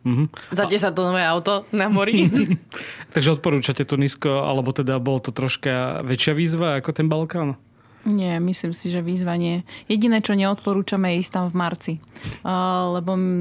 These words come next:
Speaker 3: my sme chceli, že marec to tam ešte nebude také teplo, nebude tam zima, tak ideme tam v marci a prišli sme tam a prvé dni bolo krásne slniečko, všetko úplne bolo úžasné. Vydali sme sa na púšť, že ideme pozrieť duny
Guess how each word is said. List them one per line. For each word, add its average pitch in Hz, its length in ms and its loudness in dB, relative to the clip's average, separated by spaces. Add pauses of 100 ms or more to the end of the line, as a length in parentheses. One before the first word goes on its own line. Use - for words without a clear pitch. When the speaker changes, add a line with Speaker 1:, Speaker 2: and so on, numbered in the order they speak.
(260)
Speaker 3:
my 190 160 0
sme 190 220 -2
chceli, 196 240 0
že 185 120 0
marec 175 360 0
to - 120 -8
tam 170 200 -4
ešte 175 240 -4
nebude 175 240 -2
také 185 240 -6
teplo, 190 580 -4 (300)
nebude 180 240 -2
tam 190 160 0
zima, 190 480 2
tak 180 300 -8
ideme 185 340 0
tam 185 180 -2
v 185 80 2
marci 180 460 -2
a 175 320 -2
prišli 180 320 -4
sme 185 120 -2
tam 180 280 -2
a 170 80 0
prvé 180 320 -2
dni 180 160 -2
bolo 175 220 -2
krásne 190 600 -2
slniečko, 185 680 -2 (180)
všetko 180 720 -4
úplne 190 240 -4
bolo 180 160 -2 (100)
úžasné. 196 640 0 (260)
Vydali 190 280 0
sme 185 160 -2
sa 190 160 -2
na 196 160 2
púšť, 190 400 -2
že 175 100 -2
ideme 180 220 -2
pozrieť 180 480 -2
duny 190 480 2